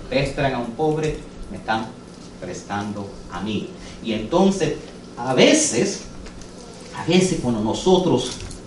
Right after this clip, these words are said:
necesitamos ayuda, a veces cuando nosotros estamos mirando y viendo todas las cosas que tenemos en contra de nosotros, se nos olvida todo lo que Dios ha hecho por nosotros. Entonces, en el día de hoy,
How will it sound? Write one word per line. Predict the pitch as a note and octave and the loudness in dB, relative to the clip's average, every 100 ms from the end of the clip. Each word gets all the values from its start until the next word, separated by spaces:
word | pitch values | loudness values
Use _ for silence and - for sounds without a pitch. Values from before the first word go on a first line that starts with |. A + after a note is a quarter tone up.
| - - - - | -14 -12 -8 6
necesitamos | B2 - - - D3+ E3 D#3 C#3 - | 8 8 2 2 4 6 4 0 -2
ayuda, | A2 G#2+ F#3 - - - - | -2 4 6 6 4 0 4
a | B2+ | 6
veces | C#3 F#3+ G#3 - | 8 6 6 2
cuando | C3+ B2 | 2 2
nosotros | A#2 F3+ F3+ D3+ | 2 4 4 4
estamos | - - E3 E3+ G#3+ - - - - - - - | 2 4 6 6 0 -4 -14 -16 -16 -16 -14 -4
mirando | B2 B2 C#3 F#3 G3 D3+ A#2 - - | 2 6 8 8 8 6 4 2 -2
y | C3 | 2
viendo | A#2+ C#3+ F3+ F#3+ E3 A2+ G#2 - - - - - - - - - - | 4 8 8 8 6 2 0 -4 -8 -8 -8 -12 -12 -16 -16 -8 4
todas | F3 F#3 E3+ | 8 8 6
las | - | 2
cosas | F3 E3 D#3 | 0 -2 -2
que | - | -4
tenemos | B2 B2 D3+ D#3 C#3 - - - - - - - | 0 2 2 0 0 -4 -12 -12 -12 -14 -12 -6
en | C3+ B2 | -4 -4
contra | - F3+ G3+ F#3 | 4 4 6 6
de | D3+ | 4
nosotros, | - G3+ E3+ G2+ - - - - - - - - - - - | 4 4 4 4 -4 -4 -8 -12 -12 -14 -16 -16 -16 -16 -12
se | - | -6
nos | B2 A#2+ | -2 -2
olvida | A#2 - F#3+ - A2 - - - - - - | -2 0 0 2 0 -2 -12 -16 -16 -14 0
todo | C#3+ D3+ | 4 6
lo | C#3+ | 6
que | B2+ | 4
Dios | C#3+ C#3+ C3 | 4 2 4
ha | G3 | 4
hecho | - - | 4 -2
por | - | -4
nosotros. | - - - | -2 0 0
Entonces, | - G#3 G3 | 2 4 6
en | C#3+ | 6
el | C#3 F3 | 4 4
día | A#3+ G#3+ | 6 6
de | E3 | 8
hoy, | A3+ - - | 6 6 2